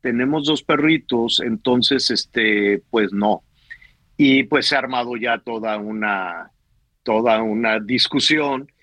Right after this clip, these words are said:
entre que si todavía no se lee el testamento, ¿por qué Camila está tomando esas decisiones? Pero bueno, Camila es la reina consorte y pues ella puede ya decidir muchísimas cosas. Entonces, entre que sí que no,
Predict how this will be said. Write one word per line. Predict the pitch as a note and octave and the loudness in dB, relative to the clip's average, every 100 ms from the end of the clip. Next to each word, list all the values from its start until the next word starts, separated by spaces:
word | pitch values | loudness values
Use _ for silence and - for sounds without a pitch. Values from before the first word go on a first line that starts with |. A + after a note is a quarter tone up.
| _ - | _ -12
entre | A#2+ G#2 A#2+ - | -10 -8 -6 -4
que | A#2+ | -6
si | B2 | -6
todavía | - A2+ A#2+ C3+ C#3+ | -6 -2 0 2 0
no | C#3 C#3 | -2 -2
se | B2+ C#3 C3+ C3+ | 0 2 2 2
lee | B2+ C3 | 2 0
el | C3+ B2+ | 0 -2
testamento, | C3+ - B2 A#2+ B2+ A#2 B2+ A2+ | -6 -2 -2 -2 -2 -2 -4 -4
¿por | B2 G#2+ F2+ | -2 -2 -2
qué | A2 | -4
Camila | - B2+ C3 B2+ A2+ A2+ - _ _ | -2 0 0 0 0 -2 -2 _ _
está | - - - A2 | -8 -4 -2 -2
tomando | B2 A2+ A2+ A2+ | 0 0 2 2
esas | - A2 | 2 0
decisiones? | F#2+ G2 - - C4 C4+ | 0 0 0 0 -2 -2
Pero | - F#3 F3+ | 0 2 4
bueno, | E3 D3 G#2+ - - | 2 0 -4 -14 -10
Camila | B2 B2 C#3+ D3 | -8 -6 -4 -4
es | C3+ | -2
la | C3 | -2
reina | B2 C3 C3+ | -2 -4 -4
consorte | - A#2 G#2+ F#3 G3 - G#3+ - _ _ _ _ _ - | -8 -10 -2 -2 -2 -4 -6 -6 _ _ _ _ _ -14
y | A2 | -12
pues | - G#2+ - | -8 -6 -2
ella | A2 A#2+ B2+ G#2 F2+ - _ _ | -2 2 2 0 -4 -16 _ _
puede | G#2+ G#2 A2+ | -6 -4 -2
ya | G#2+ G2+ A2+ G#2+ G2 | 0 0 0 0 -4
decidir | E2+ F2+ G#2+ G2 G#2 G2+ G#2+ | -10 -4 -2 0 2 2 2
muchísimas | A#2+ - A2+ A2+ G2 - | 2 0 -2 -2 -2 0
cosas. | G#3 - A2 - | 0 0 0 -4
Entonces, | A2+ B2 A#2+ B2+ A#2+ | -4 0 0 2 0
entre | A2+ G2 G2 | -2 -2 -2
que | G#2 | -2
sí | - G2+ | -2 -4
que | C#3+ | -4
no, | A#2 F2+ | -4 -6